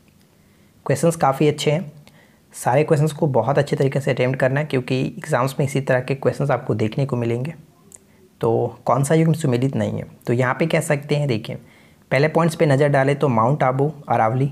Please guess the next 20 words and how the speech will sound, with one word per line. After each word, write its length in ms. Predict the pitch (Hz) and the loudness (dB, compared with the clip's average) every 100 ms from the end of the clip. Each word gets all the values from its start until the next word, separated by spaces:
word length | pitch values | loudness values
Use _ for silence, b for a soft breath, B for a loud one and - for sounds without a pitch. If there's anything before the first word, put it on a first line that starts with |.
| - - _ | -6 -20 _
पहाड़ी 260 | 117 110 123 | -2 -2 -2
पे 120 | 117 | -4
स्थित 300 | - 117 - | -4 -8 -8
है, 80 | 151 - - b b b b b _ | -12 -14 -20 b b b b b _
कोडाईकनाल 600 | 143 131 151 156 147 156 - - | 0 0 0 0 0 -4 -12 -4
पालनी 260 | 110 117 131 | -2 0 0
पहाड़ी 280 | 117 123 131 | 0 -2 -2
पर, 200 | 143 - - _ _ _ _ _ _ | -6 -10 -14 _ _ _ _ _ _
उटक 300 | 147 160 160 | -2 0 0
मंडप 440 | 143 131 139 151 - 151 | 0 2 0 -2 -6 -4
नीलगिरी 400 | 123 120 123 139 | -4 -2 -2 -2
पहाड़ी 280 | 135 120 131 | -2 -2 -4
पर, 220 | 143 - B B B - | -6 -8 B B B 0
लेकिन 340 | 156 202 190 | 2 4 4
गलत 340 | 127 127 151 160 | 4 4 2 0
है 80 | |
यहाँ 200 | 143 120 120 | -2 -2 -4
पे 180 | 156 | -4
डल 240 | 147 104 104 | -2 0 -2
झील। 220 | - 127 | -4 -10